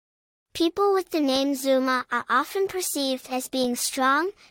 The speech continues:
determined, and resilient. They have a powerful presence and a natural ability to lead and inspire others.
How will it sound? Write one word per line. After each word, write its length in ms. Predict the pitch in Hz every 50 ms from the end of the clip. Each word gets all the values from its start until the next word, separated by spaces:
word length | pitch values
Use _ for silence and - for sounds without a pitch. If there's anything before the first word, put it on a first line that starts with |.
| _ -
determined, 680 | - 285 - - 302 277 269 277 285 330 381 415 415 - - - - - -
and 160 | - 294 311 311
resilient. 640 | 311 339 320 - 330 330 339 320 269 214 - - - _ _ _ _ _ _ _ _ _ _ _ _ _ _ _ _ _ _ _ _ -
They 120 | 349 370
have 240 | 359 359 359 349 330
a 80 | 320
powerful 560 | 302 - - 311 294 302 339 349 - - 415 403
presence 600 | - - 302 254 254 254 269 262 262 262 - - -
and 140 | 262 269 262
a 60 | 254
natural 560 | 262 247 247 254 302 - - 370 359 349 330
ability 580 | 294 262 233 247 240 247 247 247 254 285 285 302
to 140 | - - 302
lead 400 | 269 262 262 277 285 311 349 - -
and 140 | - 302 311
inspire 640 | 320 349 359 - - - - 269 262 269 269 269 269
others. 560 | 262 262 269 247 220 170 139 - - - -